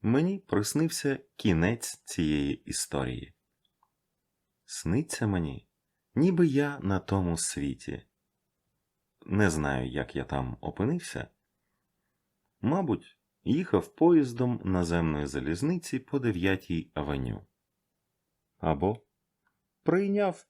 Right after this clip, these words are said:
патентовані ліки. Чи намагався смикнути за ніс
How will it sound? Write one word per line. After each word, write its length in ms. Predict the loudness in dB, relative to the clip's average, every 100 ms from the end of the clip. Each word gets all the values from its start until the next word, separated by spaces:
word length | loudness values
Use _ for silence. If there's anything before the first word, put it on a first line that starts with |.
| -6
патентовані 680 | -2 0 0 2 2 2 -2
ліки. 360 | -4 -6 -12 _ _ _ _ _ _ _ _ _
Чи 420 | -8 0 0 0
намагався 800 | 2 4 4 4 4 2 0 -4
смикнути 680 | -2 0 2 2 -2 0 0
за 160 | 2 0
ніс 420 | 0 -4 -8 -14